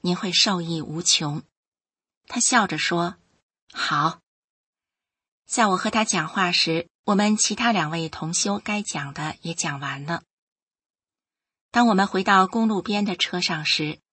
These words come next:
司机同修听了我们的描述后说，那位中年男子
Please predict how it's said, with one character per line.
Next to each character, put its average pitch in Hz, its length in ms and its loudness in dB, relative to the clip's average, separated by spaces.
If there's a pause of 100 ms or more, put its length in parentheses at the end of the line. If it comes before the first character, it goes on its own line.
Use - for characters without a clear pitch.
(380)
司 - 240 0
机 262 180 0
同 160 240 -8
修 175 300 0
听 - 320 -4
了 190 100 0
我 165 140 -4
们 147 120 -6
的 160 140 -6
描 156 240 -4
述 - 140 -4
后 151 240 -6
说， 160 360 -4 (840)
那 262 140 4
位 214 220 4
中 247 280 0
年 196 200 0
男 160 280 -4
子 156 280 -2